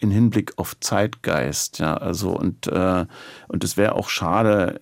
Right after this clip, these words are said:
die Geschichte von Hilde darauf runterzubrechen. Ich finde, dass ein Film auch in zehn oder zwanzig Jahren noch eine Nachricht für seine Zuschauer haben muss und auch in anderen Teilen der Welt, ja, also, äh,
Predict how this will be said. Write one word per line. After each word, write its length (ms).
die 80
Geschichte 420
von 200
Hilde 280
darauf 360
runterzubrechen. 920
Ich 140
finde, 300
dass 180
ein 140
Film 420
auch 200
in 120
zehn 460
oder 260
zwanzig 500
Jahren 460
noch 320
eine 240
Nachricht 440
für 120
seine 300
Zuschauer 520
haben 240
muss 300
und 160
auch 140
in 100
anderen 320
Teilen 320
der 160
Welt, 400
ja, 180
also, 360
äh, 360